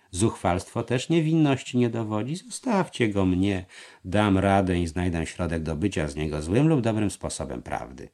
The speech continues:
To mówiąc, kłaniał się pokornie Merheim, a mistrz ku sypialni dążył.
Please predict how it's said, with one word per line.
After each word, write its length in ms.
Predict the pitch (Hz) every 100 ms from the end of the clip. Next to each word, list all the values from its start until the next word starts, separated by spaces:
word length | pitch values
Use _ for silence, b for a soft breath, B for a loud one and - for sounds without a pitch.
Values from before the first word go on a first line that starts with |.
| _ _ _ _ _ _ _ _ _ _ _ -
To 120 | 196
mówiąc, 340 | 175 147 127
kłaniał 340 | - 95 80 76
się 140 | -
pokornie 500 | - - 67 64 60
Merheim, 520 | 60 78 - 165 170 -
a 120 | 73
mistrz 460 | 78 - - -
ku 120 | - -
sypialni 560 | 76 - 64 57 52
dążył. 520 | 57 - - 60 50